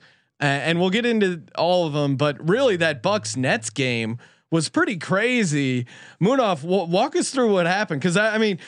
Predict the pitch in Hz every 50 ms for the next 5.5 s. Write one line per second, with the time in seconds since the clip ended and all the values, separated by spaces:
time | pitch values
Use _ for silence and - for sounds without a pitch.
0 | - - _ - - 208 220 214 160 220 226 233 190 - - - 240 320 320 302
1 | 247 202 180 175 175 170 180 196 185 - 190 180 160 165 165 151 139 165 175 170
2 | 156 - - 165 170 170 - 147 143 127 147 147 135 131 - 170 233 247 180 156
3 | 135 143 139 - - 139 131 - - 165 185 226 240 226 180 147 135 143 151 165
4 | - 214 233 240 220 220 185 180 185 190 196 175 156 175 170 160 156 147 151 170
5 | 208 233 190 170 170 151 139 139 131 123